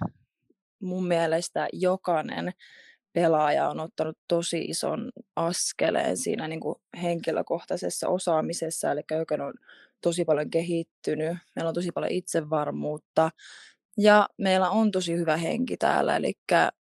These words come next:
kaikilla on tosi hauskaa treeneissä. Otetaan tosissaan, mutta ei liian tosissaan. Ja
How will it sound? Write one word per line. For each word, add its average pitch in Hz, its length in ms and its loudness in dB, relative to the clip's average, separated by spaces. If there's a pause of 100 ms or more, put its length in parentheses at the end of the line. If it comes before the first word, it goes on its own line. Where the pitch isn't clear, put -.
(1500)
kaikilla 170 320 4
on - 60 0
tosi 170 200 -6
hauskaa 160 520 -2
treeneissä. 156 800 -2 (280)
Otetaan 165 340 -2
tosissaan, 247 540 2
mutta 175 280 -2
ei 170 240 2
liian 156 340 0
tosissaan. 160 840 -2 (960)
Ja 156 320 0